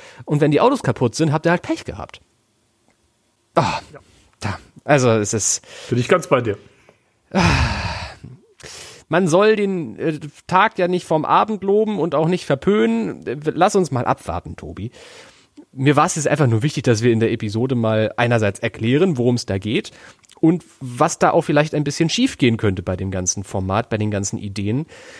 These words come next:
Speaker 1: Wir werden nach Valencia, äh, uns nochmal zusammensetzen, bin ich mir ganz sicher, und drüber reden, wie es funktioniert hat.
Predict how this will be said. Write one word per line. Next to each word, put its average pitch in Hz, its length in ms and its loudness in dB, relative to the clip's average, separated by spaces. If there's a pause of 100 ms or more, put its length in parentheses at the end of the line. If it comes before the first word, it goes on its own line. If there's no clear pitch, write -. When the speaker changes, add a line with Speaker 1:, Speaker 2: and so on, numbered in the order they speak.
(320)
Speaker 1:
Wir 117 140 -2
werden 156 480 4
nach 127 260 0
Valencia, 117 520 4
äh, - 120 -6
uns - 320 -4
nochmal 139 240 4
zusammensetzen, 98 720 -2
bin 127 140 0
ich 113 100 -2
mir 107 100 -4
ganz 131 220 2
sicher, 120 420 0
und 113 300 -2
drüber 107 220 0
reden, 107 240 -2
wie 117 60 0
es 107 80 -2
funktioniert 117 580 0
hat. 110 240 -4